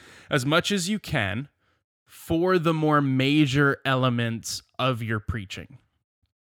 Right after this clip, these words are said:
So that would be some things about the practice of illustrations. What should you not do with illustrations? This is where things get fun. Do not get predictable with how you illustrate.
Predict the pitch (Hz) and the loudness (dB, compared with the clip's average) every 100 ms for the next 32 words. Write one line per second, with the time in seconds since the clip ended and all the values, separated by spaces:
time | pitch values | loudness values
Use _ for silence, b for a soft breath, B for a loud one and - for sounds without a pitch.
0 | _ _ _ - - 143 151 139 127 139 | _ _ _ -20 -6 2 2 2 -2 -2
1 | 120 131 120 117 113 - 110 - - 110 | -4 -2 -2 0 -2 -4 -10 -10 -2 -2
2 | 104 - 95 - - - _ - 117 120 | -2 -6 -12 -10 -12 -12 _ -8 -6 -4
3 | 113 107 - 104 104 87 65 - _ _ | -4 -4 -4 -4 -4 -10 -16 -20 _ _
4 | 160 220 - 220 135 131 113 104 110 - | -2 0 -2 -2 -2 -2 0 2 0 -2
5 | 110 98 50 - _ _ 117 113 110 107 | -8 -8 -8 -14 _ _ -6 -2 -2 -2
6 | - 98 98 - - - 110 104 98 101 | -4 -8 -8 -16 -20 -12 -8 -6 -6 -6
7 | 98 92 90 101 92 101 b b b b | -8 -10 -10 -8 -10 -12 b b b b
8 | b b 120 117 156 160 196 185 156 190 | b b -8 -2 0 2 0 0 0 -2
9 | - 156 139 139 139 139 107 92 - _ | -2 -2 0 0 0 0 -2 -4 -8 _
10 | _ - 120 - - 127 127 120 113 110 | _ -4 -4 -4 2 4 4 2 0 -2
11 | 107 - 95 - - | -4 -8 -10 -12 -20